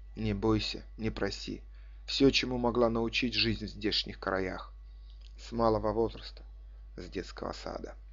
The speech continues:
На шестом году жизни Олег получил камнем промеж бровей, пущенным злосчастным отпрыском какого-то прапорщика.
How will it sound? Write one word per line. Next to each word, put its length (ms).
На 100
шестом 380
году 260
жизни 360
Олег 260
получил 400
камнем 400
промеж 360
бровей, 480
пущенным 480
злосчастным 800
отпрыском 480
какого-то 440
прапорщика. 800